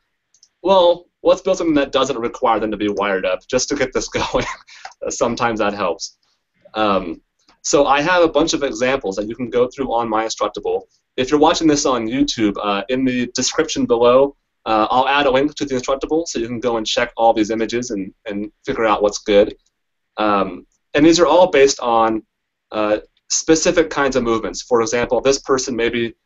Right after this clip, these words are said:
maybe they can move their knees up and down. Um, that would be enough for them to just touch their knees through, like,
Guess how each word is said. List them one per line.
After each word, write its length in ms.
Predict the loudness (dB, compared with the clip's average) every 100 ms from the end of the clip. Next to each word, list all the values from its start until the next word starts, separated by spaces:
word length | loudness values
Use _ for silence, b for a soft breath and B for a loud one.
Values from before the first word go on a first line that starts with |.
| 0
maybe 160 | 2 4
they 120 | 2
can 140 | 2
move 240 | 2 0 0
their 160 | -2
knees 460 | 0 -2 -2 -4 -4
up 180 | -6 -4
and 120 | -6
down. 360 | -4 -4 -6 -12 _ _ _ -10
Um, 340 | -4 -2 -4 -6
that 220 | -2 0
would 120 | 0 0
be 160 | 0
enough 320 | 0 -2 -4
for 80 | -4
them 220 | -4 -4 -4
to 200 | -8 -4
just 420 | -2 -2 -2 -12 _ _ _
touch 320 | -2 -2 -2 -2
their 160 | -2
knees 420 | 0 0 0 -2 -8 -8
through, 140 | -2
like, 220 | 0 0